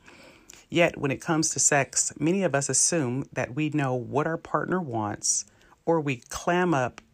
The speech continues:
instead of giving feedback." So, I thought that was fascinating, um, because as we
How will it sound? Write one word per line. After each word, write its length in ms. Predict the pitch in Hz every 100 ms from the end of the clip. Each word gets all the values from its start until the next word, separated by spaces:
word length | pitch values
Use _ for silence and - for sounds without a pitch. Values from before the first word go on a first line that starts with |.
| -
instead 320 | 131 - 127
of 120 | 117
giving 260 | 113 113 107
feedback." 640 | - 113 110 95 - - - _ _ _ _ - _ _ - -
So, 540 | - 147 127 - 139 - - _ _ _ _
I 100 | -
thought 160 | 226 135
that 140 | 123
was 180 | 120 113 _ _ _ _ - _
fascinating, 920 | 143 143 139 117 107 104 107 127 160 - _ _
um, 640 | 120 123 117 120 - - - _ - - 147
because 640 | 143 147 131 120 - - _ _ _ _
as 420 | 143 147 151 147 131
we 300 | 165 190